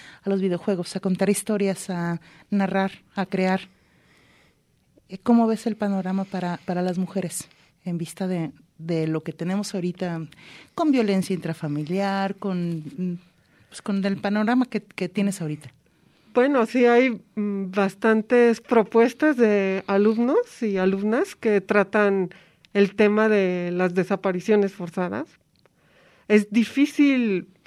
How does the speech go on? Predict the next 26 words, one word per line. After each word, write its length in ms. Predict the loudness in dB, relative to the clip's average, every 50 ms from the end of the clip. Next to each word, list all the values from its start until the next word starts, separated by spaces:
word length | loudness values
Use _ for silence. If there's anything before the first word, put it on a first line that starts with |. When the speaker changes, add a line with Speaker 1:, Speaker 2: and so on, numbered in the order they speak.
| -20 _ _ _ _ _ _ _ _ _ _
Speaker 2:
vivir 320 | 2 4 6 8 8 6 6
con 160 | 4 4 4
esta 240 | 4 2 2 2 2
realidad, 560 | 2 2 2 2 0 0 -2 -2 -2 -2 -4 -8 _ _ _ -2
es 280 | -2 0 0 -2 0
duro, 460 | 0 2 4 4 4 4 2 0 0 -4 _ _ _ _ _ _ _ _
es 240 | -6 -6 -6 -6 _
triste, 520 | -4 -2 -2 -2 -4 -6 -6 -6 -6 -6 _ _ _ _ _ _ _ _ _ _ _ _ _ _ _ _ _ _ _ _ _ _
y 160 | 4 6 8
hay 140 | 8 8 6
que 100 | 6 4
hablar 400 | 4 4 4 4 6 4 4 2
sobre 460 | 0 0 0 0 2 2 4 4 2
esta 240 | 2 2 2 2 2
realidad, 640 | 2 2 0 0 0 0 0 0 0 0 -2 -4 -6
¿no? 400 | -8 -6 -6 -6 -6 -6 -8 -10 -10
O 100 | -10 -10
sea, 520 | -10 -6 -6 -4 -4 -2 -2 -4 -4 -6 -8 _ _ -20 -20 _ _ _ _ _ _ _ _ _ 0
es 180 | 0 0 0
parejo, 640 | 0 0 0 2 2 2 0 0 0 0 2 2 4
es, 280 | 4 2 0 -2 -4 -4
eh, 420 | -2 -2 -2 -4 -4 -6 -8 -10 -12 -16 -20 _ _ _ _ _ _ _ -20 -20 _ _ _ _
jovencitas 680 | -4 0 2 4 4 4 2 0 0 2 2 0 2 0
y 60 | -2
jovencitos, 720 | -2 -2 -2 -2 -4 -4 -6 -8 -10 -10 -8 -10 -10 -10 -10 -12 -18 -20 _ _ _ _ _ _ _
¿no? 240 | -10 -10 -10 -10 -12